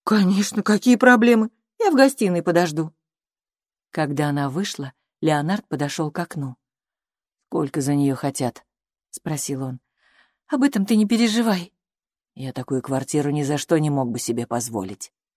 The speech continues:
Меня волнует, как я буду себя чувствовать из-за этого". Когда такой разговор заходит раз или два,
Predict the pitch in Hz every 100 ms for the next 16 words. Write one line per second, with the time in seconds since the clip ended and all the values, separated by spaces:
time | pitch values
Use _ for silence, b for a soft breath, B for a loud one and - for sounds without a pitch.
0 | _ _ _ _ - 196 208 220 196 180
1 | 190 190 165 175 - 160 160 156 - 156
2 | 151 - 208 - 143 143 135 143 127 123
3 | 104 95 - _ _ _ _ _ _ _
4 | _ _ _ _ _ _ - 147 143 143
5 | 143 135 151 151 143 147 156 147 147 156
6 | 143 139 151 147 139 139 139 185